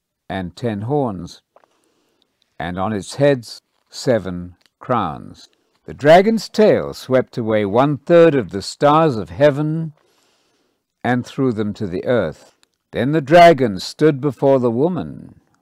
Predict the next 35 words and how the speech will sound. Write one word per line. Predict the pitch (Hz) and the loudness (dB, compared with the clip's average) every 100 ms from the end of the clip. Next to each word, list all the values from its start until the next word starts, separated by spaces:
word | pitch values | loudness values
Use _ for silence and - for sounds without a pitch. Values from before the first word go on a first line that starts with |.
| - | -16
who | |
was | 69 71 | -14 -14
about | 71 76 123 135 - | -14 0 2 2 0
to | 117 | -12
give | 92 90 85 | -10 -10 -4
birth, | 139 139 85 - _ _ _ _ _ _ _ _ | 2 2 0 -8 _ _ _ _ _ _ _ _
so | - 131 | -4 -4
that | 71 | -2
when | 98 156 165 | 0 2 0
she | - 120 | -4 -4
gave | 117 107 90 | -2 -2 -4
birth, | 101 135 139 123 _ _ _ _ _ | 0 2 2 -2 _ _ _ _ _
he | - 120 | -10 -4
might | 117 - 82 | -2 -2 -4
devour | 101 95 120 113 98 87 | -8 0 2 2 0 -2
her | 87 87 | -6 -12
child. | - 117 104 85 - - _ _ _ _ - | -10 -8 -6 -6 -10 -16 _ _ _ _ -14
The | |
woman | 101 135 165 185 | -2 0 0 -2
gave | 170 160 147 110 | 2 4 2 2
birth | 131 123 120 - | 0 2 -2 -8
to | 127 | -6
a | 110 | -6
son, | - 151 139 87 58 76 95 - | -4 -2 -2 -4 -12 -20 -20 -16
a | 101 | -10
male | 107 127 151 160 | -4 2 4 2
child, | 151 - 123 98 90 104 98 _ _ _ _ _ _ _ _ | 0 -2 -2 -2 -4 -6 -10 _ _ _ _ _ _ _ _
who | 127 127 | -2 -2
is | 113 - | -2 -6
destined | - 147 143 - - 139 127 | 2 4 2 -2 -4 -2 -4
to | - 123 | -8 -8
rule | 104 110 143 147 143 143 143 147 - _ _ _ - | -8 -4 -2 0 0 -2 -4 -8 -16 _ _ _ -2
all | 135 139 131 | 2 2 0
the | 110 110 | -2 -4
nations | 110 127 127 - 120 113 113 107 - | -2 -2 -2 -6 -8 -6 -6 -8 -14